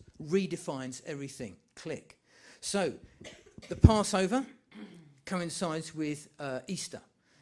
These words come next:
Easter is where Jesus sort of says, "Here, this is my body. This is my blood, the bread and the wine." He redefines the meal of the Passover. T-, so it's all about him. It's pointing to him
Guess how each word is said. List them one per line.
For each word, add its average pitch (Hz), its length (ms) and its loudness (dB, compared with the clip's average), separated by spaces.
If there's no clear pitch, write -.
Easter 196 540 0
is 156 200 -8
where 160 120 0
Jesus 180 400 -4
sort 165 200 -6
of 147 40 -8
says, 151 440 -4
"Here, 151 160 -6
this 185 120 -2
is 185 140 -2
my 170 180 2
body. 131 380 -6
This 165 140 -6
is 175 120 -8
my 160 160 -2
blood, 143 460 -6
the 131 100 -8
bread 151 560 -2
and 143 180 -6
the 139 60 -4
wine." 131 320 -4
He 151 120 -4
redefines 185 840 -6
the 165 80 -6
meal 170 280 -2
of 143 120 -6
the 135 40 -14
Passover. 147 680 -8
T-, - 160 -14
so 165 160 0
it's 147 200 -4
all 208 220 2
about 180 320 -2
him. 147 280 -10
It's 160 160 -12
pointing 208 480 -6
to 156 140 -8
him 143 200 -8